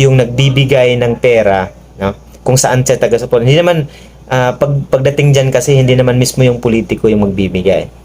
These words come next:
yung taga-suporta niyan. So, nakalaad dyan sa, sa guidelines, no, na o taga-suporta.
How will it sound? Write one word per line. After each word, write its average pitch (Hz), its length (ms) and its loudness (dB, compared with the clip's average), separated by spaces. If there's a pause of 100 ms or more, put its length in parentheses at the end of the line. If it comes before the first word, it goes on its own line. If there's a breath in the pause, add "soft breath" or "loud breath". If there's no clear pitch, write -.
(160)
yung 131 100 0
taga-suporta 120 640 0
niyan. 95 240 0
So, 123 160 -4
nakalaad 156 400 2
dyan 127 260 0
sa, 107 380 -2 (240 loud breath)
sa - 160 -2
guidelines, 123 800 0
no, 104 160 0 (480 loud breath)
na 113 480 0 (640)
o 175 180 4
taga-suporta. 139 880 -4